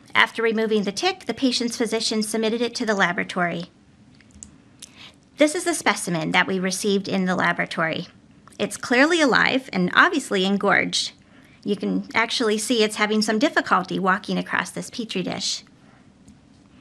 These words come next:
The test that the physician ordered in this case is the parasite identification. This broad-ranging test is used for identification of worms, bugs, and anything that looks like these objects.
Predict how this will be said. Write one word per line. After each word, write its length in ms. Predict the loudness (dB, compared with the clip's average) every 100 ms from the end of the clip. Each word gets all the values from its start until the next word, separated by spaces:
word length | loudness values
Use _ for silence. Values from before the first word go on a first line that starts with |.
| -20 -20 -20 -8 -6
The 80 |
test 280 | -2 0 0
that 140 | 0 0
the 80 |
physician 480 | 0 0 0 4 4
ordered 500 | 6 4 4 0 -2 -12 -8 -2
in 140 | 0
this 180 | 0 -4
case 440 | -4 -2 -2 -6
is 200 | -4 -4
the 80 | -2
parasite 500 | -2 -2 0 0 0
identification. 920 | 0 0 -2 -4 -4 -4 -2 -4 -4 -8 -16 _ -20 -20 -20 -20 -20 -20 -20 _ _ -20 -20 -20 -20 -20 _ 0
This 200 | 0 0
broad-ranging 800 | 0 4 4 2 0 0 -2 -4
test 360 | -4 -6 -4
is 120 | -4
used 240 | -2 -2 2
for 140 | 4
identification 800 | 4 4 2 0 0 0 0 -2
of 160 | -2 2
worms, 460 | 4 4 4 0
bugs, 500 | 0 2 2 0 -2
and 200 | -2 0
anything 420 | 4 4 6 2 2
that 180 | 2
looks 220 | 2 0 -2
like 180 | -2
these 200 | -4 -2
objects. 600 | 0 0 0 -2 -4 -10